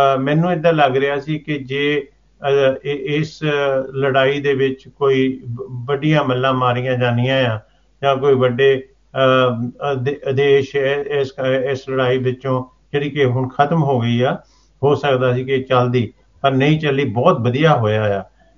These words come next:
ਤੇ ਉਹ, ਉਹਦੇ ਨਾਲ ਫਿਰ ਇਹ ਹੋ ਸਕਦਾ ਸੀ ਜਿਸ ਵੇਲੇ,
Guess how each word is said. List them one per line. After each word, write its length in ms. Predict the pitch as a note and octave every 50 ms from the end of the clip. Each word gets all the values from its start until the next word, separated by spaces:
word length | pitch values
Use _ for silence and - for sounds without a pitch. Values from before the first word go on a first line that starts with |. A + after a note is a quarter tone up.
| _ _ _ _
ਤੇ 260 | E3+ F3 E3+ E3+ E3
ਉਹ, 360 | E3 E3 E3 - F3+ F#3+ G#3 F#3+
ਉਹਦੇ 360 | F#3 G#3+ A3+ A#3 C4 C4 B3
ਨਾਲ 280 | A#3+ G#3+ G3 G3 G3
ਫਿਰ 160 | F#3+ - F#3+ F#3
ਇਹ 100 | F#3 G3
ਹੋ 200 | F#3 F#3 F3+ E3
ਸਕਦਾ 420 | D#3+ - D#3 D3 C#3+ D3 D3+ D3+
ਸੀ 120 | D#3+ E3
ਜਿਸ 180 | D3+ D3 C#3+ - -
ਵੇਲੇ, 320 | D#3 D3+ D3+ D3 C#3+ C#3